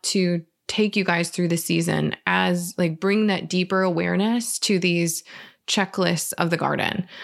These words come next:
I want to discuss, like, how does it, f-, like, what is the feeling of spring? What is it like to harvest, do the first harvest in the woods of ramps? Like,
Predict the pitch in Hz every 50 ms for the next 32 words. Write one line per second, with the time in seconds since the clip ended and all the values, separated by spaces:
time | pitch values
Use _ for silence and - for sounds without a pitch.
0 | - - - _ - 190 196 190 196 196 190 196 190 185 185 190 - - - 208
1 | 196 185 175 185 185 180 - - 175 175 175 175 - - 175 170 165 - - _
2 | _ _ _ _ _ _ - - 180 185 202 208 214 208 190 202 190 170 147 -
3 | - - - - - - 190 202 190 - 175 170 180 190 190 196 196 190 185 -
4 | 190 180 - 190 180 185 180 175 170 165 170 - - - 196 185 175 175 175 175
5 | 180 190 196 208 208 190 196 196 - - - _ - 170 165 170 175 180 196 196
6 | 170 165 - - - - - - 190 180 175 170 175 160 - 175 175 175 175 175
7 | 175 175 180 - - 175 175 196 190 190 185 185 185 - 180 175 160 - - 175
8 | 175 170 170 170 160 - - - - - - - - - - - - _ - 196
9 | 202 202 185 165 160 165 190 196 175 165 170 - - - 180 170 170 165 160 160
10 | 160 151 160 185 - 165 - - - - - 170 165 160 -